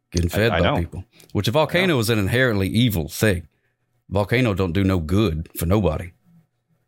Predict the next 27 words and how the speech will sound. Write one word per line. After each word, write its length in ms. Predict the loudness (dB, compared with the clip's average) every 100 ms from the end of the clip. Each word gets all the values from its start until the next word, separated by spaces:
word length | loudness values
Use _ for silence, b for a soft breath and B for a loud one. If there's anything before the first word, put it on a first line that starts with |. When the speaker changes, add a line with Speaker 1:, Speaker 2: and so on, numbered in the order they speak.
| _ _ _ _
Speaker 2:
I 100 | -4
mean, 340 | 0 2 0 -4 -8 0
m-, 240 | 0 0 -2
uh, 200 | 0 0
fertilize 840 | -6 -6 -2 0 2 0 0 -2
a 40 | -2
bunch 240 | -2 -2
of 60 | -2
plants 640 | -2 -2 -2 -2 -4 -4
like 140 | -4 0
they 100 | 0
do. 320 | 0 0 -2 -4
That, 140 | -2
you 100 | 0
know, 180 | 0 0
help 280 | 0 0 0
in 80 | -4
the 40 |
Speaker 1:
Oh, 160 | -2 0
Speaker 2:
soil. 20 |
Speaker 1:
they 120 | 0
do? 320 | 0 0 -2 -4
Speaker 2:
But 180 | -4 -2
for 160 | -2
people, 440 | -2 0 0 0 -2
oh, 160 | 0 0
yeah. 420 | 0 0 -2